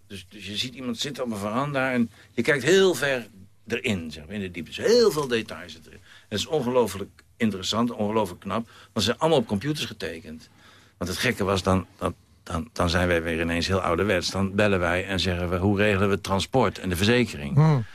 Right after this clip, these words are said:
Speaker 1: Nee, nee, ze sturen gewoon data over en we moeten het zelf printen. Dat is natuurlijk helemaal nieuw.
Speaker 2: Ja.
Speaker 1: En dat vind ik wel heel erg leuk.
Speaker 2: Dat is wel geweldig,
Speaker 1: Ja,
Speaker 2: ja.
Speaker 1: natuurlijk. En dat maakt zo'n
Speaker 2: Ja, dat
Speaker 1: tentoonstelling
Speaker 2: realiseer je natuurlijk
Speaker 1: Nee, nee,
Speaker 2: helemaal
Speaker 1: nee.
Speaker 2: niet.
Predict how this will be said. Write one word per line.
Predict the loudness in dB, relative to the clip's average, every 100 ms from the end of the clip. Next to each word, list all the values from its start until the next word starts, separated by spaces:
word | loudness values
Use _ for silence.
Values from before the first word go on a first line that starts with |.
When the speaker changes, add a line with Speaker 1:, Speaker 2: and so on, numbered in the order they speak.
| -10
Speaker 1:
Nee, | -2 2
nee, | 4 2 -2 -6
ze | -2 -2
sturen | 4 4 4
gewoon | 4 4
data | 4 4 2 0
over | -2 -2 -4 -4 -2
en | 0
we | 2
moeten | 2 0
het | -2
zelf | -2 -4 -6
printen. | -2 -2 -2 -10
Dat |
is | -12
natuurlijk | -12 -2 0
helemaal | 2 4
nieuw. | 4 6
Speaker 2:
Ja. | 6 4 2 -6 -4
Speaker 1:
En | 0
dat | 0
vind | 2 0
ik | 2
wel | 2
heel | 4 2
erg | 0 0
leuk. | 2 4
Speaker 2:
Dat | 4
is |
wel | 4 4
geweldig, | 4 2 2 2 2
Speaker 1:
Ja, |
Speaker 2:
ja. | 2
Speaker 1:
natuurlijk. | 2 2 2 0
En | -2 -2
dat | -2
maakt | -2 -2
zo'n | -2
Speaker 2:
Ja, | 0
dat | 4
Speaker 1:
tentoonstelling | 4 2 2 2
Speaker 2:
realiseer | 2 0 2 2
je | 4
natuurlijk | 4
Speaker 1:
Nee, | 4
nee, | 4
Speaker 2:
helemaal | 4 4
Speaker 1:
nee. | 2
Speaker 2:
niet. | 0